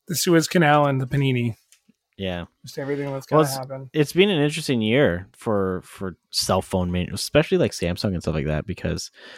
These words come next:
Speaker 2: uh, of chip shortages and whatnot. They didn't even release a new Note line, but, uh, yeah, I've been looking for something that's a little bigger so I can watch movies on them.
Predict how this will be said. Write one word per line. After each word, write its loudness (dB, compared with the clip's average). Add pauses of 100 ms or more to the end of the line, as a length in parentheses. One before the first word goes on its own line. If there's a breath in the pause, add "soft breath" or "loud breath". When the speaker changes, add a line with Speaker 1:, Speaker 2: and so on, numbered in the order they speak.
(460 loud breath)
Speaker 2:
uh, 2 (560)
of -2 (140)
chip 0
shortages 2
and 0
whatnot. 0
They 0
didn't 2
even 2
release 2
a 4
new 4
Note 2
line, -6
but, -6
uh, -8 (1600)
yeah, 2
I've 2
been 0
looking 2
for -4
something 2
that's -2
a 0
little 4
bigger 2
so -2
I 0
can -6
watch -4
movies -4
on -4
them. -10